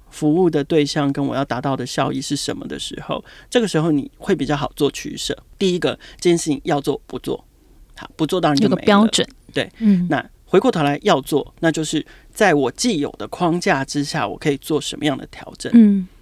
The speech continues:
Speaker 1: 比如说换题目，
Speaker 2: 嗯。
Speaker 1: 或换形式，
Speaker 2: 嗯。
Speaker 1: 或者是我把你加进来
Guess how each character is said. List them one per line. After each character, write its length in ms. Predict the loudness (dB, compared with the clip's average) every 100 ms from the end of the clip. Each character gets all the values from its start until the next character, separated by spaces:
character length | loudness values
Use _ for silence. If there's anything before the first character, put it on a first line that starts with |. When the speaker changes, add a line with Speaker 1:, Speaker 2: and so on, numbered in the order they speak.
| _ -6
Speaker 1:
比 80 | -2
如 20 |
说 100 | 0
换 200 | 0 -2
题 140 | -2
目， 260 | -2 -2 -6 -6 2
Speaker 2:
嗯。 180 | 4 6
Speaker 1:
或 140 | 2
换 260 | 0 0 0
形 180 | -2 -4
式， 260 | -4 -4 0
Speaker 2:
嗯。 240 | 0 0
Speaker 1:
或 140 | 0 0
者 100 | -2
是 320 | -2 -2 -2 -6 -8
我 80 | -2
把 100 | 0
你 140 | 0
加 200 | 0 -2
进 240 | 0 -2 -2
来 300 | -2 -6